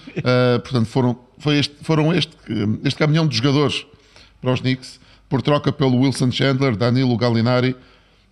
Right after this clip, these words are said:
Timofey Mozgov e depois várias piques, eh, do draft, que não tenho aqui traduzidas em quem deram, mas, eh, foi a troca da altura.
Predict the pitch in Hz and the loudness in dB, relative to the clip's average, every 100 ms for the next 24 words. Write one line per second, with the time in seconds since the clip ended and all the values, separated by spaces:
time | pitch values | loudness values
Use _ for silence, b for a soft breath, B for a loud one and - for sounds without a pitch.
0 | _ - 160 147 127 139 123 117 95 123 | _ -2 0 0 0 0 0 0 0 0
1 | 131 120 - - - 131 135 135 107 104 | 0 -2 -6 -20 -4 0 0 -2 -8 -10
2 | - 113 117 104 95 92 82 120 117 113 | -2 0 0 -2 -4 -6 -2 0 0 0
3 | 113 101 90 104 - 131 - - - - | 0 -2 -4 -6 -4 -6 -6 -10 -10 -6
4 | 92 87 85 92 95 113 - - B B | -4 -2 -2 -2 0 0 -2 -20 B B
5 | - 143 143 156 156 156 - 135 131 139 | -6 -2 0 0 0 -2 -4 -2 -2 0
6 | 135 131 131 127 147 143 123 117 98 104 | 0 0 0 0 0 0 0 0 -2 -2
7 | 98 - B B B - - 131 127 123 | -2 -4 B B B -14 -2 0 0 0
8 | 131 127 107 113 92 - 78 | -2 0 0 0 0 0 -2